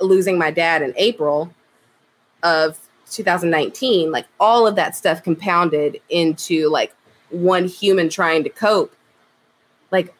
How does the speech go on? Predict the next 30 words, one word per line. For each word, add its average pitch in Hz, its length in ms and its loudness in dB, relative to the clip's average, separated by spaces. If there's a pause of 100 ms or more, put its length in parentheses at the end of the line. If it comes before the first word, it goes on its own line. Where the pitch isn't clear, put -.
(120)
getting 214 360 0
something 175 760 0 (1080)
like 165 280 0
the 160 80 -2
High 160 140 2
Republic 143 340 -6
show, 92 240 -6
like, 87 200 -10
at 185 220 0 (500)
this 180 200 0
low 180 320 2
point, 175 440 -2 (140)
like, 175 160 -8 (180)
it's, 214 280 -2 (220)
it's, 175 220 -12 (1200)
it's 220 180 0
a 196 40 -6
starlight 214 460 2
beacon 175 280 -4
for 110 200 -10
you. - 140 -14 (180)
Like, 180 120 -12
it's 190 200 -10
right 190 380 -2
there. 156 360 0
And 180 240 0
so 208 160 2
for 196 140 -4
me, 233 440 0 (640)
like, 214 220 -2